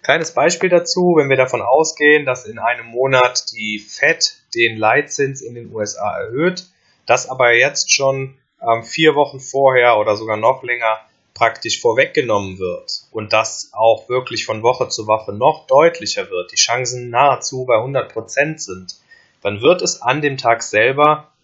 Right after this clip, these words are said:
zu einer, ja, mit einer hohen Wahrscheinlichkeit dazu kommen, dass, wenn der Leitzins dann auch wirklich angehoben wurde, der Markt das nicht mehr feiert, sondern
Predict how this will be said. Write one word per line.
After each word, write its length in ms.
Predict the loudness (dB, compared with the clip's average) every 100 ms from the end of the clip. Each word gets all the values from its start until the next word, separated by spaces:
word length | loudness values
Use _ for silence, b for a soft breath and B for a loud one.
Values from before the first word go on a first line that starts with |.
| _
zu 160 | -8
einer, 400 | -6 -2 -2 -4 _ _ _
ja, 140 | -2 0
mit 140 | -2
einer 220 | -8 -6
hohen 200 | 2 4
Wahrscheinlichkeit 640 | 4 2 2 0 0 0 0
dazu 260 | -2 -4
kommen, 400 | 0 0 0 -6
dass, 340 | -8 -8 -8 -4
wenn 200 | -2 4
der 100 | 4
Leitzins 440 | 4 2 -2 -8
dann 120 | -6
auch 140 | -6 -6
wirklich 360 | -10 -8 -12
angehoben 400 | -12 -20 -20 -20 _
wurde, 540 | 4 4 6 2 0 -14 _ _ _ -20 -16 -6
der 80 | 0
Markt 440 | 2 2 -4 -10
das 140 | -8
nicht 220 | -6 -6 -4
mehr 100 | -2
feiert, 560 | 2 4 4 0 -6 _
sondern 580 | -2 0 0 -2 -6